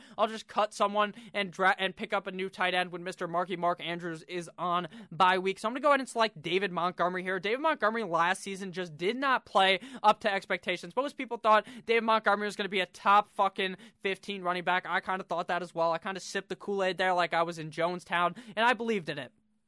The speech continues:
At the end of the day, he kinda just bent you over and raw dogged you. Not even him. It was Matt Nagy and Mister Kiss and Titties, Mitchell Trubisky. Now, Mitchell Trubisky's out. Mister Big Dick Nick Foles likely in.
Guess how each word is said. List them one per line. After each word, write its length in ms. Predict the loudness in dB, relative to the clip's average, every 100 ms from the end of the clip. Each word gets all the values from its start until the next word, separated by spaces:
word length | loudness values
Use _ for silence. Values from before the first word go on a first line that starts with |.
| _ _ _ _ _ _ _ -12
At 100 | -4
the 80 |
end 80 | 0
of 60 | 2
the 60 |
day, 340 | 2 4 4 2 -4 -10
he 120 | -4
kinda 220 | 0 0
just 200 | -2 -2
bent 220 | 0 0
you 180 | 0 0
over 260 | 0 0 -2
and 160 | -2
raw 200 | 0 2
dogged 360 | 4 4 4 2
you. 100 | -4
Not 200 | -2 -2
even 200 | -2 -8
him. 220 | -6 -4
It 60 | -2
was 180 | -4 -2
Matt 280 | 2 2 2
Nagy 480 | -2 -2 -4 -6 -8 -10
and 140 | -6 -4
Mister 280 | -4 -4 -6
Kiss 260 | -6 -6
and 100 | -8
Titties, 280 | -6 -4 -4
Mitchell 240 | -6 -8
Trubisky. 500 | -10 -6 -6 -4 -4 -4 -6
Now, 100 | -4
Mitchell 280 | -2 -4 -6
Trubisky's 640 | -8 -6 -4 -4 -4 -6 2
out. 280 | 4 4 0 -20 -4
Mister 500 | -2 -2 2 2 2 -4 0
Big 220 | 0 2
Dick 180 | -2 -4
Nick 200 | -6 -4
Foles 220 | -4 -2
likely 420 | -2 -4 -4 -10 -4
in. 240 | -2 -2